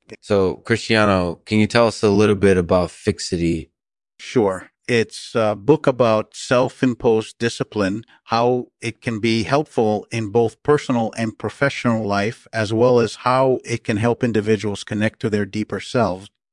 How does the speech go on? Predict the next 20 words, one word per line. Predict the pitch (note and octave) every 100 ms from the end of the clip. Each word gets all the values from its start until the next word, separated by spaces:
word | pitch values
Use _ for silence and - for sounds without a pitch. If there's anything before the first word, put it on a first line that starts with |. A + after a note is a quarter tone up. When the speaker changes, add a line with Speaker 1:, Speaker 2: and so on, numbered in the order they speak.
| _ _
Speaker 1:
Cool. | - F2+ E2 D#2 - _
So | - G#2+ G2+ G2+ F#2 F2+ E2+ - -
I | G#2+
imagine | A2+ B2 G#2+ A2+
that, | G#2 F#2 F2 -
uh, | F#2+ F2+ F2+ -
a | F2
lot | G2 G#2+
of | G2
people | G#2 - F#2 F2
might | F2+ F2+ E2 _ -
be | F#2
interested | F2+ F#2+ - F2
in | F2
this | E2+
book | - F2+ -
given | F2+ F2
its | D#2+
various | G2+ F#2 F2
applications. | F2 E2+ D#2 E2+ D#2+ - D#2+ -